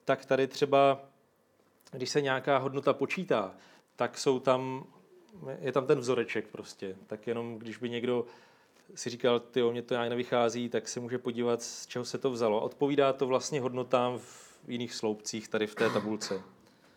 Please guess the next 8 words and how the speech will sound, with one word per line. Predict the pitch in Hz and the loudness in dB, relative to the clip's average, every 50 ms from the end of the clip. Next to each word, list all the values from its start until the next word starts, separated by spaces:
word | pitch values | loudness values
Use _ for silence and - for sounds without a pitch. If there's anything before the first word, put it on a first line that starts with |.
| _ _ _ _ _ _ _ _ _ _ _ _ _ _ _ _ _ _ _ _ _ _ _ _ _ _ _ _ _ _ _ _ _ _ _ _ _ _ | _ _ _ _ _ _ _ _ _ _ _ _ _ _ _ _ _ _ _ _ _ _ _ _ _ _ _ _ _ _ _ _ _ _ _ _ _ _
Tak. | - 120 117 110 104 - - - - - - - - _ _ _ _ - - - _ _ _ _ _ _ _ _ - | -2 0 0 0 0 -4 -10 -20 -20 -20 -20 -20 -20 _ _ _ _ -20 -20 -20 _ _ _ _ _ _ _ _ -4
Máte | 135 131 127 131 139 | -4 -4 -2 0 -2
někdo | 135 135 131 135 | 0 2 2 2
dotaz | 131 127 127 123 120 120 - - - - | 2 2 2 2 0 0 0 -6 -6 -6
zatím | 123 117 - - 110 113 110 | -8 -8 -8 -10 -12 -12 -14
k | - | -10
tomu | - 107 101 104 104 113 | -8 -8 -8 -8 -10 -12
asi? | - - - - 98 | -14 -16 -16 -16 -18